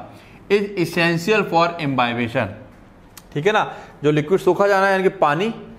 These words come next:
और जो सोखेगा उसके अंदर water potential gradient होना बहुत ज़रूरी है। ऑब्वियस सी बात है, potential gradient नहीं होगा, पानी का potential gradient, तो कैसे होगा? In addition for any substance to imbibe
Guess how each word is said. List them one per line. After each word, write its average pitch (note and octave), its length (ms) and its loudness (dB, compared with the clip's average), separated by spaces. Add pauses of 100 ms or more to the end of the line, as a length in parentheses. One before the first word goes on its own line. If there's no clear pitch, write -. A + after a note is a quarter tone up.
(300)
और C#3 540 0
जो F3+ 240 4
सोखेगा F#3+ 540 2
उसके F#3+ 400 -2
अंदर F3 520 0 (480)
water D3+ 380 2
potential E3+ 460 0
gradient D3+ 360 2
होना D3+ 220 0
बहुत C#3 500 0
ज़रूरी A2+ 260 0
है। C3+ 60 2
ऑब्वियस G3+ 260 2
सी B3 60 -2
बात F#3+ 220 2
है, F#3 80 6
potential F3+ 420 0
gradient E3+ 280 2
नहीं F3 180 2
होगा, D#3 180 4
पानी D3 340 0
का D3+ 160 2
potential C#3 400 -2
gradient, D3 360 0 (260)
तो D#3+ 60 -4
कैसे D3 280 0
होगा? G#2 280 0 (760)
In C4 160 2
addition A3+ 420 2
for A#3 140 4
any G#3 220 0
substance G3+ 540 0
to A3 80 -2
imbibe E3+ 500 0